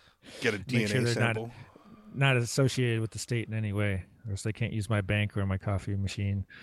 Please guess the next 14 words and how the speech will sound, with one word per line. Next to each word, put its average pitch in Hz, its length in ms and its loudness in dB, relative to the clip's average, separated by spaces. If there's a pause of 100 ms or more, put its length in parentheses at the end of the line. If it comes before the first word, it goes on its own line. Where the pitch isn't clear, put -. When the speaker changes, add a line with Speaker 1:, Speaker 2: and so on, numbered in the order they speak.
(240)
Speaker 2:
or 92 280 0
whatever. 92 500 2 (540)
<laughs> - 180 8 (1700)
Speaker 1:
See, 165 240 2
and 143 140 6
that 180 240 6
I 147 60 8
like 147 220 6
the 120 100 0
sound 113 320 -6
of, - 260 -18 (240)
right? 110 220 0
Like, 110 180 0
that's, 143 400 6